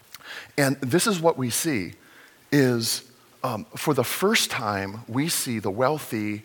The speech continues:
and the poor co-mingling and sacrificing and knowing each other in a relationship. And that, it, it broke, it broke the rules of the city and the caste system,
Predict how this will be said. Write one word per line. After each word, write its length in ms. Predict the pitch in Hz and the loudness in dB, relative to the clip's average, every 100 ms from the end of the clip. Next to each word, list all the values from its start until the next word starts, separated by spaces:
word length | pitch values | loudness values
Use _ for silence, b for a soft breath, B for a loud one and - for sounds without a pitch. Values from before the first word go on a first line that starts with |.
| B - | B -4
and 160 | 110 | -4
the 60 | 98 | -4
poor 680 | - - 151 113 98 92 92 B - - | -8 -6 -2 0 0 -2 -6 B -20 -6
co-mingling 1300 | - - 170 180 185 160 151 156 143 113 98 95 95 B B - | -4 0 2 2 2 0 2 2 2 0 -2 -6 -8 B B -6
and 300 | 117 110 104 - | -2 0 0 -6
sacrificing 1300 | - - 151 143 - 143 - 120 110 - 113 98 101 - | -6 -2 0 0 -2 -4 -2 -2 -2 -2 -4 -4 -6 -6
and 180 | 104 101 | -4 -2
knowing 320 | 113 117 107 | 0 0 -2
each 220 | 104 - | -4 -4
other 300 | 104 101 95 | -4 -2 -4
in 140 | 98 95 | -4 -4
a 20 | |
relationship. 340 | 95 92 95 B - | -2 -4 -6 B -4
And 220 | 117 104 | -2 2
that, 440 | 139 240 196 110 B B B - | 4 6 6 6 B B B 4
it, 140 | 175 - | 4 4
it 320 | 165 120 104 | 2 0 2
broke, 400 | 143 170 262 - - | 8 8 8 2 2
it 240 | 175 131 | 2 4
broke 280 | 120 156 - | 6 6 6
the 80 | 123 | 0
rules 520 | 113 127 160 202 - | 4 4 6 4 2
of 180 | - 123 | 0 2
the 80 | 117 | 4
city 360 | - 123 160 | 6 6 4
and 100 | 175 | 2
the 60 | 113 | 0
caste 360 | - 131 139 - | 4 4 4 0
system, 360 | 175 208 208 | -2 0 -2